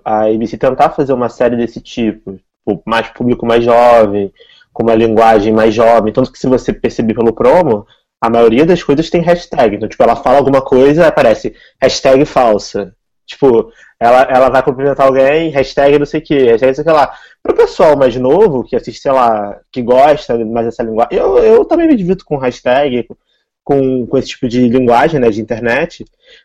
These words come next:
mas eu achei a premissa em si, tipo, ah, ela é rica, ela é humilhada pelo namorado, é, sabe?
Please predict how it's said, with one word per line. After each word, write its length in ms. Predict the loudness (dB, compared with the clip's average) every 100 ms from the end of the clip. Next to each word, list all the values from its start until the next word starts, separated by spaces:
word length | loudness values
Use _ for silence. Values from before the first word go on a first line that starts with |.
| -4
mas 220 | 0 4
eu 80 | 4
achei 240 | 4 2
a 60 | 2
premissa 420 | 4 2 2 0
em 80 | -4
si, 240 | -2 -4
tipo, 240 | -4 -2 2
ah, 80 |
ela 160 | 4 2
é 40 |
rica, 420 | 2 0 -2 -2 0
ela 300 | 2 4 4
é 80 |
humilhada 340 | 4 4 2 2
pelo 180 | 0 -2
namorado, 840 | 0 2 2 -2 -4 0 4 4
é, 200 | 4 0 -8
sabe? 640 | -6 -2 2 2 2 -2